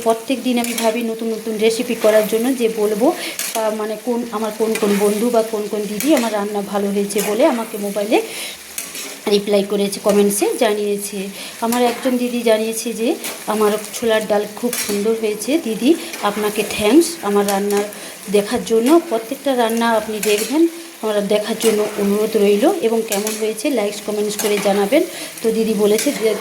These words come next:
যে ভালো হয়েছে, তো দিদিকে থ্যাঙ্কস। তো আমি ভুলে বলে দিয়েছিলাম দাদা, কিন্তু উনি দিদি। তো দি-, দিদি প্লিজ সরি,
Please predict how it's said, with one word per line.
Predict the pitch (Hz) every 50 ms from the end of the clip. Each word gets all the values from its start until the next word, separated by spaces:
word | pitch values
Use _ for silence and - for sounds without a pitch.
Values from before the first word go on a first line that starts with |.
| - 185
যে | 208 196 196
ভালো | - 220 214 202 214 214 -
হয়েছে, | 208 196 202 202 - 311 392 403 - - - - - -
তো | - 226
দিদিকে | 196 202 208 196 202 202 214 202 -
থ্যাঙ্কস। | - - 208 220 285 339 - - - - - - - - - -
তো | 214 202 202 202 196 196 -
আমি | - 214 220 214 196 202
ভুলে | 226 220 220
বলে | 202 214 202 202 202
দিয়েছিলাম | 190 202 202 208 202 - 226 240 269 302 294
দাদা, | - 220 214 202 226 294 427 440 -
কিন্তু | - 226 208 - 339
উনি | 466 466 302 233 233 240 214
দিদি। | 220 220 196 202 202 196 190 -
তো | 226 214 208 196 196
দি-, | 220 220 208 208 202 - - 180
দিদি | 208 208 196 233 302 339 -
প্লিজ | - 220 214 214 - -
সরি, | 214 196 196 226 330 494